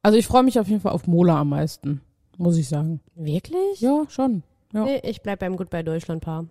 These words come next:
Speaker 2: Das sind so meine Favoriten, auf die ich mich sehr freue und ich glaub halt, dass Alm Klausi trotzdem gewinnen wird.
Speaker 1: Nee, der wird nicht gewinnen.
Speaker 2: Wir werden sehen.
Speaker 1: Wir könnten noch mal wetten.
Speaker 2: Also spätestens ab September, glaub ich, soll's wieder starten, so wie letztes Jahr.
Speaker 1: Ja, das dauert
Speaker 2: Soll's
Speaker 1: noch.
Speaker 2: starten,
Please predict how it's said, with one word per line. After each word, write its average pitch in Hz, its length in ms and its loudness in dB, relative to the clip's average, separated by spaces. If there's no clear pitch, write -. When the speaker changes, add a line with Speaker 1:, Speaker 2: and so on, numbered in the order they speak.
Speaker 2:
Das 185 200 -6
sind 165 120 -10
so 170 80 -4
meine 165 240 0
Favoriten, 170 580 -2
auf 170 100 -4
die 175 120 -6
ich 165 100 -8
mich 165 140 -8
sehr 180 160 -2
freue 196 360 0
und 175 160 -4
ich - 60 -18
glaub 165 240 -4
halt, 160 160 -4
dass - 300 -12
Alm 202 160 4
Klausi 180 260 2
trotzdem - 380 -6
gewinnen 160 260 0
wird. 151 220 -6
Speaker 1:
Nee, 160 560 4
der 147 100 0
wird - 100 -10
nicht - 140 -12
gewinnen. 151 340 -16
Speaker 2:
Wir 254 140 6
werden 254 280 4
sehen. 139 320 -4
Speaker 1:
Wir 208 100 0
könnten 214 300 6
noch 190 100 8
mal 175 200 6
wetten. 156 480 2
Speaker 2:
Also 220 220 0
spätestens 254 400 -2
ab 180 120 -4
September, 247 500 -4
glaub 220 200 -4
ich, 214 80 -6
soll's 208 180 -6
wieder 196 160 -4
starten, 185 240 -4
so 180 80 -14
wie 180 40 -4
letztes 185 320 -8
Jahr. 185 100 2
Speaker 1:
Ja, 196 140 8
das 196 160 4
dauert 170 240 2
Speaker 2:
Soll's 180 260 0
Speaker 1:
noch. - 60 -12
Speaker 2:
starten, 285 580 -2